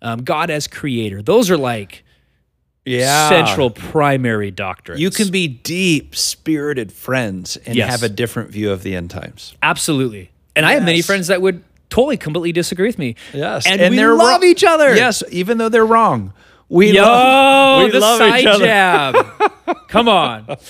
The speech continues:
Speaker 1: So, uh, hey, everyone has their background in Revelation, and I think our thing that we wanna leave you with is, would you be interested in just seeing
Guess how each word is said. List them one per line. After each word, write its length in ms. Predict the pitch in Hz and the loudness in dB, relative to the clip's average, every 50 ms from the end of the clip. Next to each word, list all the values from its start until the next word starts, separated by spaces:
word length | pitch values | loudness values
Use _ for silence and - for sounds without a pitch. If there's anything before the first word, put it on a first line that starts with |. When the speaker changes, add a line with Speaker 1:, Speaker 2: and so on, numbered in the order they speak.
| - - 123 - - - - - | -16 -16 -16 -16 -16 -16 -16 -12
Speaker 1:
So, 460 | - - - 262 247 226 190 156 - - _ _ _ _ _ _ _ - | -8 -2 2 2 4 4 2 0 -4 -8 _ _ _ _ _ _ _ -8
uh, 280 | 170 165 196 180 170 160 - _ _ - | -4 0 0 0 0 -2 -4 _ _ -2
hey, 220 | 185 196 185 160 | 2 2 2 4
everyone 300 | 165 202 233 240 254 247 | 4 2 2 2 2 2
has 260 | 220 233 220 220 185 - | 2 2 0 0 0 -2
their 80 | 202 | -2
background 400 | 180 208 196 202 - - 196 190 190 | 0 0 -2 -2 -2 -4 -4 -2 0
in 60 | 190 | 2
Revelation, 640 | 190 180 180 180 180 180 175 - - 185 170 170 170 - - | 2 2 2 2 2 2 2 0 0 0 0 -2 -2 -4 -4
and 300 | 165 151 156 151 151 - | -2 -2 -2 -4 -6 -4
I 80 | 175 190 | -4 -4
think 220 | 190 262 277 247 - | -4 -4 -6 -4 -2
our 160 | 175 190 202 | 0 0 0
thing 160 | 190 - 202 190 | 0 -2 -2 -2
that 80 | 175 160 | 0 0
we 80 | 165 | 0
wanna 180 | 160 156 143 135 | 0 0 -2 -2
leave 300 | 131 143 160 165 151 139 | -4 -4 -6 -6 -6 -4
you 100 | 139 131 | -4 -4
with 340 | 123 123 117 110 110 - - | -4 -6 -6 -8 -10 -12 -8
is, 340 | 139 143 135 139 131 127 - - _ _ _ _ _ _ _ _ _ _ _ _ _ - - - - _ _ _ _ - | -6 -4 -2 -2 -4 -6 -8 -12 _ _ _ _ _ _ _ _ _ _ _ _ _ -20 -20 -20 -20 _ _ _ _ -4
would 280 | 135 156 190 156 143 175 | 0 0 0 2 0 -2
you 100 | 220 196 | -2 -2
be 140 | 220 214 | -2 -4
interested 680 | 180 143 175 196 202 - - 214 202 - - 208 190 165 | -2 -2 -2 -2 0 0 0 -2 -2 -2 -2 -2 -2 -2
in 140 | 160 151 | -2 -4
just 220 | 131 156 175 - - | -4 -6 -6 -4 -6
seeing 500 | - 180 160 151 147 143 143 143 143 | -6 -6 -4 -4 -4 -6 -6 -8 -10